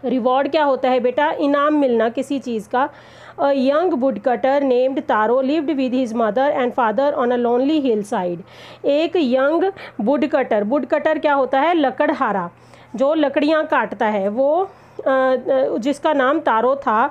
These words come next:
वो अपने माता पिता के साथ एक सुनसान पहाड़ी पे रहता था। All day long he chopped wood in the forest. पूरा दिन वो जंगल में लकड़ियाँ काटता रहता था। Chopped का मतलब है कट करना,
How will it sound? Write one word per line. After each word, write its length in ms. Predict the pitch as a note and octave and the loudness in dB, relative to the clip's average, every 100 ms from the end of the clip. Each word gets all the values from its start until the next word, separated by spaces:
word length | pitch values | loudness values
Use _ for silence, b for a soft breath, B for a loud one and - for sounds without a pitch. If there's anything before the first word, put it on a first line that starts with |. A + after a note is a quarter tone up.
| B B B - | B B B -2
वो 60 | D4+ | -2
अपने 240 | D4 D#4+ | 0 2
माता 340 | C#4 G#3+ C4+ | 2 2 0
पिता 320 | C#4 C#4 D4 C#4+ | -2 -2 0 0
के 220 | D4+ D4 | 0 0
साथ 400 | C#4 A3+ C#4 C#4+ | 0 2 0 0
एक 300 | C#4+ B3 B3+ | 0 -2 0
सुनसान 680 | C#4+ C4+ C4 B3 B3+ D4+ | 0 0 0 0 2 2
पहाड़ी 440 | D#4+ C#4 A#3+ A3+ C4+ | 0 0 0 0 0
पे 180 | C#4 D4 | 0 0
रहता 360 | A#3 G#3 A3 | 0 0 -2
था। 300 | G#3+ B3+ D4 B B B - | 0 0 0 B B B -2
All 260 | C4 D4+ E4+ | 0 2 2
day 260 | F4 D4+ | 2 2
long 300 | B3 A#3 D4 D4 | 2 2 0 0
he 280 | D4+ D#4+ D4 | -2 0 0
chopped 320 | B3 C4 B3 | 0 0 -2
wood 300 | G#3+ C#4+ C#4+ | -2 0 0
in 180 | C#4+ C4 | 0 2
the 140 | B3 | 0
forest. 500 | - A3 G#3 C4 C#4 | 0 0 2 0 -2
पूरा 340 | - D4 D#4+ D#4 | -4 0 0 0
दिन 300 | B3 C4+ C#4+ | 0 0 2
वो 140 | C4+ | 0
जंगल 380 | B3 A#3+ B3+ C4 | 2 0 0 2
में 160 | B3 | 2
लकड़ियाँ 540 | A#3+ A#3 C4 C#4+ D#4 E4 | 0 0 0 0 0 0
काटता 480 | D4 A#3 A3+ C#4 C#4+ | 0 0 0 0 0
रहता 380 | A3 G#3 G#3+ | 0 0 -2
था। 260 | G#3 A#3 F#3+ B B B - | 0 -2 -2 B B B -2
Chopped 400 | D4 C#4 A#3+ D4+ | 0 0 -2 -2
का 140 | D#4 | 0
मतलब 380 | C#4+ C4 B3+ A3+ | 0 0 0 0
है 240 | B3+ C#4+ - B B - | 0 0 -4 B B -4
कट 280 | D4 D4 D4 | -4 -4 -6
करना, 500 | C#4+ A#3+ G#3+ G3 F#3+ | -2 0 2 0 -2